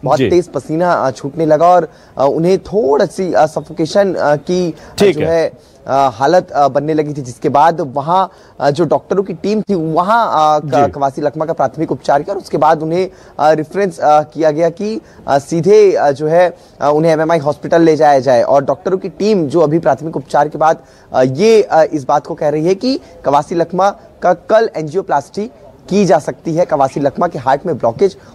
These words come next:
Speaker 1: हो सकती है, जिसके
Speaker 2: ठीक
Speaker 1: चलते
Speaker 2: है।
Speaker 1: जो है,
Speaker 2: शिव-,
Speaker 1: उन्हें angioplasty
Speaker 2: जी।
Speaker 1: की भी जरूरत पड़ सकती है। जी।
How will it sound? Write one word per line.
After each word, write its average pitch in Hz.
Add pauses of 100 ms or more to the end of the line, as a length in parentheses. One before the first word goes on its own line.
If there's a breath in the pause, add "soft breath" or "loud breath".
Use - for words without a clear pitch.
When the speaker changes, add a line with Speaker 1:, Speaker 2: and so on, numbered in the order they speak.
Speaker 1:
हो 143
सकती -
है, 403
जिसके 254
Speaker 2:
ठीक 135
Speaker 1:
चलते 214
Speaker 2:
है। 139 (240)
Speaker 1:
जो 143
है, 175
Speaker 2:
शिव-, 165
Speaker 1:
उन्हें 156
angioplasty 139
Speaker 2:
जी। 101
Speaker 1:
की 185
भी 175
जरूरत 139
पड़ 135
सकती -
है। 117
जी। 113